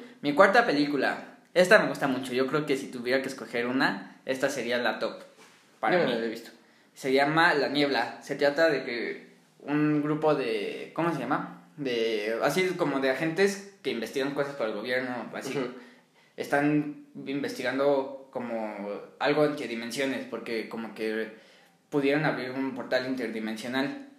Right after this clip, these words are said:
Speaker 2: Ujú.
Speaker 1: y entonces lo están investigando y qué onda para ver qué pasa, o qué hay del otro lado y así,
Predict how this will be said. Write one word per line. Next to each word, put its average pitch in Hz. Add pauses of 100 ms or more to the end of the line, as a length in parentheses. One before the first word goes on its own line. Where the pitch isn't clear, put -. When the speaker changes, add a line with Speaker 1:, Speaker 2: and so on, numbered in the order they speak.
Speaker 2:
Ujú. 135
Speaker 1:
y 135
entonces 143
lo 143
están 135
investigando 127
y 120
qué 127
onda 131
para 104
ver 117
qué 131
pasa, 135
o 117
qué 135
hay 127
del 131
otro 127
lado 127
y 113
así, 226